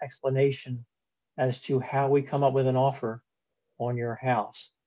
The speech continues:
And it's very, very detailed and shows you exactly how we arrive at the, uh,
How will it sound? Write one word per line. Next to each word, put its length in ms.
And 80
it's 120
very, 260
very 220
detailed 720
and 100
shows 240
you 120
exactly 460
how 280
we 340
arrive 380
at 180
the, 240
uh, 160